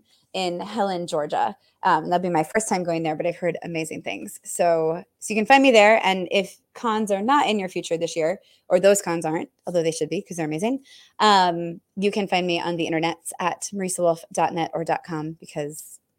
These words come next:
I have both. Um, and you can sign up for my newsletter, in which you will get shenanigans delivered to your inbox once a month. Um, usually they are in gif form. Again, not gift, but gif, like moving pictures.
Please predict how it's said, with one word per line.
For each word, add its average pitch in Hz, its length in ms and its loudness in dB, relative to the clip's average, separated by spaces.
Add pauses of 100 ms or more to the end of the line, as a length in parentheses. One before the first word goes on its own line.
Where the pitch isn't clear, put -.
(140)
I 165 40 -12
have 156 140 -8
both. 156 300 -4 (440)
Um, 147 540 0 (140)
and 151 580 0
you 156 80 -8
can 165 100 -2
sign 151 120 -2
up - 100 -10
for - 80 -12
my 151 80 -6
newsletter, 285 560 0
in 196 120 -4
which 180 220 -2
you 175 80 -2
will 165 120 2
get 160 340 2 (440)
shenanigans 185 760 -4
delivered 170 340 2
to 175 100 -2
your - 80 -6
inbox 240 280 -2
once 185 160 -10
a 240 40 0
month. 359 240 0 (480)
Um, 160 480 4 (260)
usually 190 320 4
they 170 160 8
are 156 80 6
in 151 280 -4
gif 190 380 2
form. 262 440 2 (180)
Again, 185 320 2
not 196 240 0
gift, - 540 -2 (360)
but - 220 0
gif, - 380 0
like - 340 -4
moving 165 300 -4
pictures. 156 420 -4